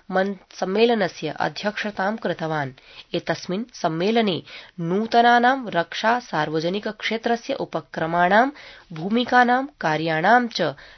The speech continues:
चर्चा समनुष्ठिता। अपि च समिति सदस्यानां कृते वित्तीयाङ्कानाम् आधुनिकीकरणस्य, मूलधन व्ययस्य,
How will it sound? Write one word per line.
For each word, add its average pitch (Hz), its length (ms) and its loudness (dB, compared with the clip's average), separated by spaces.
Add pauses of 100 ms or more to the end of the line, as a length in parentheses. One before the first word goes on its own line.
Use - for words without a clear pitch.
(160)
चर्चा 220 420 2
समनुष्ठिता। 156 960 -4 (160)
अपि - 180 -6
च 147 140 -6 (580)
समिति 247 360 2
सदस्यानां 170 720 0
कृते 214 540 -2
वित्तीयाङ्कानाम् 180 1160 0 (340)
आधुनिकीकरणस्य, 190 1300 -2
मूलधन 170 580 -2
व्ययस्य, 165 760 -2